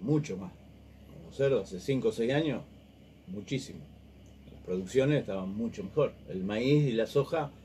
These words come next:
estaba planchado, estaba con muchísimas retenciones por parte del gobierno, que sacaban, entonces el que producía maíz, trigo no se produjo más en la Argentina, porque no valía la pena hacerlo. El maíz, no ganaba nada el que producía el maíz.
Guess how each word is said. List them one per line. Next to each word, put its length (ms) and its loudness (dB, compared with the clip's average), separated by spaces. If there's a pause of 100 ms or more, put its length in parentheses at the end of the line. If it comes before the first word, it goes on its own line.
(340)
estaba 280 0
planchado, 480 4
estaba 480 -4 (840)
con 280 -4 (140)
muchísimas 560 2
retenciones 680 4
por 200 -2
parte 240 6
del 100 10
gobierno, 420 12 (440)
que 140 -20
sacaban, 500 4
entonces 280 0
el 80 -4
que 80 0
producía 460 4
maíz, 420 4
trigo 260 8
no 100 4
se 140 2
produjo 380 6
más 180 2
en 100 -4
la 60 -2
Argentina, 360 -6 (520)
porque 160 -6
no 120 2
valía 260 10
la 120 6
pena 200 4
hacerlo. 320 6 (560)
El 140 -8
maíz, 520 2 (140)
no 200 0
ganaba 320 4
nada 220 10
el 80 8
que 100 6
producía 360 2
el 60 2
maíz. 220 -2